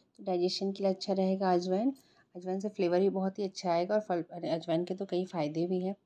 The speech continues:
देखिए, जब तक इसे मोयन डाल के इसे मिक्स करना है ताकि ये मुट्ठी बंधने लगे, इतना मोयन को इसमें डालना है। तो चार टेबलस्पून ऑयल इसके लिए सफिशिएंट है।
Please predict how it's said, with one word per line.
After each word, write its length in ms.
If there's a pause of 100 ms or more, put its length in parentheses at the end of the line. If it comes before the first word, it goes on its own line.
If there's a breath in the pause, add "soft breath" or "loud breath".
(500 soft breath)
देखिए, 220
जब 200
तक 180
इसे 260
मोयन 360
डाल 180
के 140
इसे 280
मिक्स 360
करना 300
है 200
ताकि 300
ये 60
मुट्ठी 420 (460 soft breath)
बंधने 360
लगे, 320 (2750)
इतना 220
मोयन 340
को 140
इसमें 260
डालना 340
है। 200
तो 180 (400 soft breath)
चार 160
टेबलस्पून 680
ऑयल 260
इसके 300
लिए 120
सफिशिएंट 680
है। 100